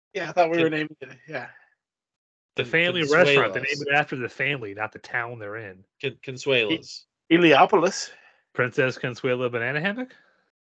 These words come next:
Speaker 2: Con-, Consuelo.
Speaker 1: Fotopolis. Galanis.
Speaker 3: Again. O'Kelly's.
Speaker 1: Greek. What, what, what, what, what do you want?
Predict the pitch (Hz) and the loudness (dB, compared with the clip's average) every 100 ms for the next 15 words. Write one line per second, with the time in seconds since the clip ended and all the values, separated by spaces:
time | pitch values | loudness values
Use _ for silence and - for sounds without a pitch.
0 | _ _ _ _ _ - 120 117 110 - | _ _ _ _ _ -12 -10 -12 -16 -14
1 | 123 117 - 127 120 131 170 110 - _ | -14 -10 -2 2 2 2 2 0 -4 _
2 | _ _ _ _ _ _ 151 139 147 190 | _ _ _ _ _ _ 0 2 2 2
3 | 240 - - - _ _ _ _ _ _ | -2 -4 -16 -20 _ _ _ _ _ _
4 | _ 139 127 139 220 190 147 277 202 147 | _ -4 -2 -4 -6 -2 6 8 8 4
5 | 139 _ _ _ _ _ _ _ _ _ | -4 _ _ _ _ _ _ _ _ _
6 | _ _ _ 110 127 117 233 196 _ _ | _ _ _ -10 -6 0 2 0 _ _
7 | _ _ 139 135 151 _ 165 160 - 165 | _ _ -20 -20 -20 _ -18 -16 -10 -10
8 | 165 180 180 185 165 | -8 -6 -4 -2 -4